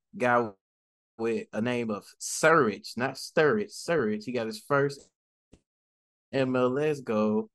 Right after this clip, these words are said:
Thought it was pretty hilarious. Um, and then again, they get a, they get a third goal from Mukhtar. He get a, he get an assist to Surridge, and, uh, they go in three zero at half.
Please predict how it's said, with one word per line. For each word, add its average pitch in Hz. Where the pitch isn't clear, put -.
Thought 120
it 117
was 110
pretty 131
hilarious. 117
Um, 110
and 110
then 127
again, 113
they 113
get 120
a, 113
they 123
get 123
a 110
third 151
goal 120
from 110
Mukhtar. 113
He 135
get 127
a, 110
he 139
get 135
an 110
assist 151
to 104
Surridge, 110
and, 110
uh, 107
they 117
go 127
in 120
three 135
zero 117
at 117
half. 120